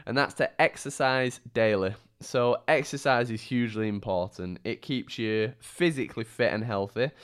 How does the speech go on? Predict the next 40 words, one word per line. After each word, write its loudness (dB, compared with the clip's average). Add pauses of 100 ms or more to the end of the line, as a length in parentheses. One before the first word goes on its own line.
(200)
So -6
it -4
keeps -2
your 0
immune 0
system -4
sort 0
of -6
up 0
to -10
scratch. -2
It -12
keeps -8 (320)
your -2
heart, 0
your -4
lungs, 0
your -4
muscles, -4
your 0
whole 4
body 2
in -4
great 2
physical -6
shape, -4 (420)
which -4
means -4
that 0 (760)
you're -2
more 4
likely 0
to -10
be -2
able 0
to -10
fight -2
off -4
a -10
virus. 0